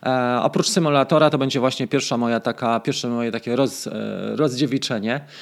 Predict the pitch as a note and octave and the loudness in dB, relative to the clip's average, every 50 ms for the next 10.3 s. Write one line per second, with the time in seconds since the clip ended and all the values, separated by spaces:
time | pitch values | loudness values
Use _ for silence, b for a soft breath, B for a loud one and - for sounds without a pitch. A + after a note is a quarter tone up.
0 | B B B B B B - - - - C#3 - - D3 C3+ C#3+ - C3 B2 B2 | B B B B B B -12 -6 -6 -6 -4 -4 -4 -6 -6 -4 -4 -2 -2 0
1 | C3+ C#3+ - - - A2 C#3+ D3 - - - G#3+ F#3 D#3+ D3+ - D#3 D3+ D3+ C#3+ | -2 -2 -4 -4 -6 -6 -6 -6 -4 -2 2 4 4 4 4 4 2 4 2 2
2 | A#2 A#2+ C#3+ C3+ C#3 C#3+ C3 A2+ C3 A#2+ - - - C3+ B2+ - - C3 B2+ B2 | 2 0 0 2 2 2 0 0 -2 -6 -6 -4 -4 -4 -4 -2 -2 -2 0 0
3 | B2+ B2 F#2+ - - E3+ D#3 - - D#3 C#3+ C#3 B2+ - C#3 B2+ B2 B2 B2 B2 | 0 -2 -2 -2 -2 -2 -2 0 -2 0 0 0 0 0 2 2 2 2 2 0
4 | A#2+ D#2 A#2 A#2 A2+ A2 A2 A2 A2 A2 A2 A2 A2 A2 A#2+ B2 B2+ A#2 B2+ - | -2 -2 -2 -2 -2 -2 -2 -2 -2 -2 -2 -2 -2 -2 0 0 0 -2 -2 -2
5 | - B2 A#2 A#2 A#2 A#2 F#2+ G2 - - - A#2 A#2+ A2+ - - - B B B | 0 0 0 2 0 0 -2 -4 -6 -8 -2 -2 -2 -2 -2 -6 -20 B B B
6 | B B B B A#2 - - C3 A#2 - - C3+ A#2 A#2 A#2 A2+ A2+ A2+ A2 G#2+ | B B B B -8 -2 -2 -2 -2 -2 -6 -6 -4 -4 -2 -2 -2 -2 -2 -2
7 | A2 G#2+ G2+ G2+ G#2+ - - D3+ - - - C#3+ C3+ C3 B2+ C3 C3+ - - - | -2 -2 -4 -6 -6 -2 -4 -4 -2 -2 0 0 0 2 0 -2 -4 -6 -8 -6
8 | - A#2+ A#2+ A2+ G2+ A#2+ A#2 A2+ A#2 A#2+ A#2 A#2 A#2 A2+ A2+ G#2 - A2+ - - | -4 -4 -4 -4 -4 -4 -4 -2 -2 -2 0 0 0 -2 -2 -2 -4 -6 -8 -8
9 | C#3 - - D3+ D3 - - D3 D#3 D3+ F3 F3+ E3+ D#3 D3+ - C#3+ C#3+ - A#2+ | -10 -4 -2 -2 0 0 0 0 0 2 2 2 2 0 0 -2 -6 -4 -4 -4
10 | G#2 G2+ G2 F#2 F#2+ F#2+ | -4 -4 -4 -6 -8 -10